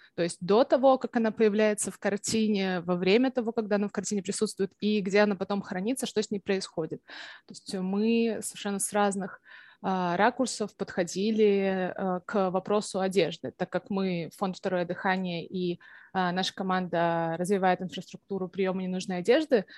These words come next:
нам одинаково интересно поговорить как о переработке текстиля, и нашим слушателям тоже об этом,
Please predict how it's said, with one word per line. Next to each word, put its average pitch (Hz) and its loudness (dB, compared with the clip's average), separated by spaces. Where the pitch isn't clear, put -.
нам 220 4
одинаково 214 0
интересно 196 0
поговорить 185 -2
как 185 -8
о 180 0
переработке 202 0
текстиля, 208 -2
и 190 2
нашим 185 -2
слушателям 185 -4
тоже 185 -2
об 175 -4
этом, 185 -4